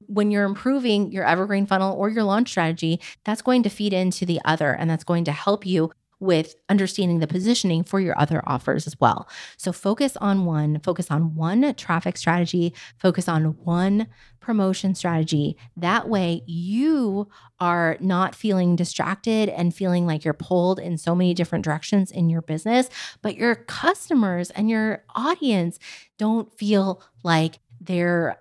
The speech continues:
having so many different things to choose from either, that they feel like there's a very clear direction, clear path for them to follow. So doing this strategy, the, using this power of focus, you will stop confusing yourself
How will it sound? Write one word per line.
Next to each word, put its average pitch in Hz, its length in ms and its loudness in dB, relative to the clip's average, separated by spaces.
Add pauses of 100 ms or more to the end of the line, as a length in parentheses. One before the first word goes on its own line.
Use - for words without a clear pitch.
having 185 320 0
so 196 240 0
many 196 240 2
different 175 380 -4
things 165 300 2
to 170 120 -4
choose 160 300 0
from 156 300 0
either, 156 440 0 (300)
that 160 200 -2
they 208 300 2
feel 175 320 0
like 156 160 -2
there's 160 200 -2
a 160 40 2
very 165 480 -2
clear 226 400 -2
direction, 165 640 0
clear 165 420 0
path 151 360 -4
for 147 120 -4
them 139 180 -2
to 143 80 -2
follow. - 480 -6 (360)
So 156 420 2 (800)
doing 233 380 2
this 202 120 -2
strategy, 170 380 -2
the, 160 220 -4
using 214 500 0
this 202 180 -6
power 208 440 -2
of 190 120 0
focus, 151 560 -2 (460)
you 190 480 0
will 165 400 0 (320)
stop - 580 0
confusing 170 480 0
yourself 160 720 0